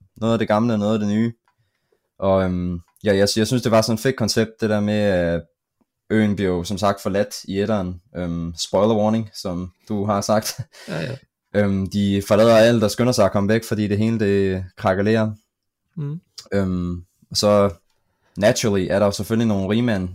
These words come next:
Speaker 1: ude i verden, der ser det her som en kæmpe mulighed for at score kassen, så jeg synes, det er sådan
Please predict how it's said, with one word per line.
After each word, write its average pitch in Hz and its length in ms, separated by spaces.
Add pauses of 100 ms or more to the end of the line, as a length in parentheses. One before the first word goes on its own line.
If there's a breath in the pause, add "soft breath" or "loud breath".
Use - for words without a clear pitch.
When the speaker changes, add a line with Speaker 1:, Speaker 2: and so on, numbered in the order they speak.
Speaker 1:
ude 113 160
i 98 40
verden, 107 300
der 90 220
ser 101 220
det 104 80
her 104 120
som 104 140
en 101 60
kæmpe 113 220
mulighed 104 400
for 101 180
at 95 60
score 107 180
kassen, 110 320
så 85 340 (920)
jeg 95 100
synes, 110 160
det - 60
er 101 60
sådan 107 340